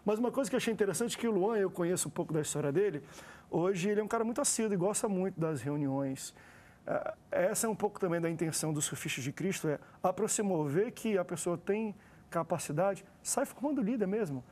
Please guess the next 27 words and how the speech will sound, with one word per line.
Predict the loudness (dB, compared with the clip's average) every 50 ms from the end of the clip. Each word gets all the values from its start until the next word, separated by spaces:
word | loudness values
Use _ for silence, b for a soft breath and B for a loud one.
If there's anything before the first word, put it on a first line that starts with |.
| B B B B B B
Então, | -4 -2 0 2 2 2
é, | 2
é, | 2 2 2 2 2 2 2 0 0 0
é | 0
uma | 0 2 2 2 2
reunião, | 2 0 0 2 0
mas | 0 0
vocês | -2 -2
têm | -2 0 0
vários | 2 2 2 2 0 0 0 0
líderes | 0 0 0 0 0 0 0 -2
espalhados | -2 -2 0 -2 -2 -2 -4
pelo | -6 -6 -4 -2
Rio | -2 -2
de | -2
Janeiro, | -2 -2 -4 -4
pelo | -4 -6 -6
Brasil, | -4 -4 -2 -2 0 -2 -2 -4 B B B B B
de | -2
pessoas | -2 0 0 0 -2 -2 -2
que | -4 -6
conheceram | -2 0 0 2 2 2 2 2 2 2 2
a | 0
Cristo | -2 -2 -2 -2 -4
através | -4 -2 -2 -2 -2 -2
das | -2 -4
reuniões? | -4 -4 -4 -4 -6 -6 -6 -8 -10 -12 -14 -18